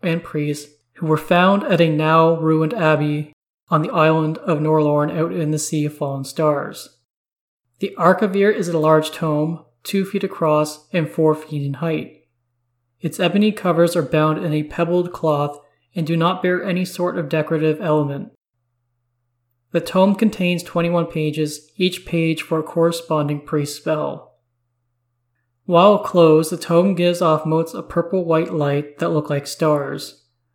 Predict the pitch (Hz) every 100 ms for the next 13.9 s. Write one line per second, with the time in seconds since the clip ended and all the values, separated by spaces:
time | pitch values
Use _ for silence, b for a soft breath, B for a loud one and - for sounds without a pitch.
0 | _ _ - 180 165 180 214 - 190 190
1 | 156 151 151 160 - _ _ - 156 151
2 | 147 - 185 185 160 156 196 175 156 151
3 | 156 151 165 156 - 170 196 226 165 160
4 | 196 160 143 151 143 - - 170 180 196
5 | 190 165 151 151 143 147 147 147 156 147
6 | 143 - 160 156 143 - - _ _ _
7 | _ _ _ _ _ _ 170 165 190 208
8 | 214 208 180 202 175 156 156 160 - 147
9 | 156 151 - 151 143 - 170 147 135 143
10 | - _ _ _ _ _ _ _ _ _
11 | 175 175 196 214 214 - 185 185 180 175
12 | 175 156 160 170 170 160 151 147 147 151
13 | 147 147 151 - 165 147 143 -